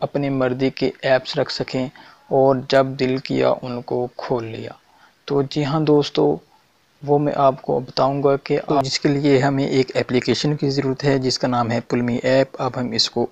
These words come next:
open करेंगे और हमें यहाँ पर सारी permission allow करना होंगी और video को cut करके मत देखिएगा, यहाँ ये आपके लिए गड़बड़ का बायस बन सकता है। तो हम modify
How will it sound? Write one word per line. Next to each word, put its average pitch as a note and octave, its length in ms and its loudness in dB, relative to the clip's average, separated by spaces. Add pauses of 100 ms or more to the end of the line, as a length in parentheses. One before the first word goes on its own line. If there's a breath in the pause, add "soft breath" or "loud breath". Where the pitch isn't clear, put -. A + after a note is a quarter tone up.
open C#3 300 0
करेंगे D3 400 0 (440 loud breath)
और D3 260 2
हमें C#3 260 0
यहाँ C3 420 0
पर B2 160 2
सारी D#3+ 500 2
permission B2+ 680 0
allow B2 280 2
करना C3 280 2
होंगी C3+ 360 0 (560 soft breath)
और C3+ 180 2
video D#3+ 320 2
को D#3 180 2 (160)
cut D#3 240 6
करके C#3 560 2
मत C3 340 2
देखिएगा, C3+ 560 2 (120)
यहाँ B2+ 480 0
ये A#2+ 220 0
आपके A#2 540 -2
लिए A2+ 220 0
गड़बड़ A#2 380 0
का A2+ 180 4
बायस A2 460 -2
बन A2 180 -4
सकता - 360 -8
है। G2 140 -8 (560 loud breath)
तो C3 160 6
हम C3 360 4 (720)
modify B2 600 2